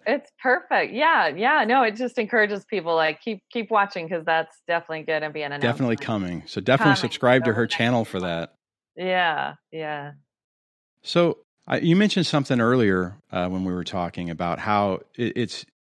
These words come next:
Speaker 2: you've been through so much, but you still are learning. You're still having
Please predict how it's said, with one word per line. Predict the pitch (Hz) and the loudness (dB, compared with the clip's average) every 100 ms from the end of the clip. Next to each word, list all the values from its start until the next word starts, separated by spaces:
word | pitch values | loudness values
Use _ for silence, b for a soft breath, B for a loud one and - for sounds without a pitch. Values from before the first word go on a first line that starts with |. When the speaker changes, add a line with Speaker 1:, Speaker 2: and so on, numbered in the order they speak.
| _ _ | _ _
Speaker 2:
you've | 131 | 0
been | 120 175 | 4 4
through | 175 160 | 4 -2
so | - 131 | 0 0
much, | 123 120 - | 2 2 0
but | 117 | -4
you | - 113 | -4 -4
still | - 143 143 135 117 110 | -2 0 2 2 -2 -4
are | 98 | -6
learning. | 98 98 87 80 | -4 -4 -4 -4
You're | 90 | -4
still | 101 139 127 | -2 0 0
having | 110 110 104 98 | 2 0 0 -4